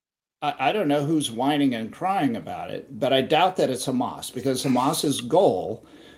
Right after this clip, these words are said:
was, because they are so disproportional in power to Israel, their end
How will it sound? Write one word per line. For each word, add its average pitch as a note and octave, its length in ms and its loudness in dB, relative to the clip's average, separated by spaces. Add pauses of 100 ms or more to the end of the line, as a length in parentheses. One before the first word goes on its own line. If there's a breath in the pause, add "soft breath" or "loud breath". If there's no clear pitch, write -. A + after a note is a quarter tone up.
(100 loud breath)
was, C3 480 4
because D3+ 640 2
they E3 280 2
are C#3 300 6
so E3+ 640 -2
disproportional C#3 1040 -6
in A2 180 -6
power A#2+ 360 0
to - 240 -10
Israel, B2+ 480 -6 (460 loud breath)
their E3+ 320 6
end G#3 380 0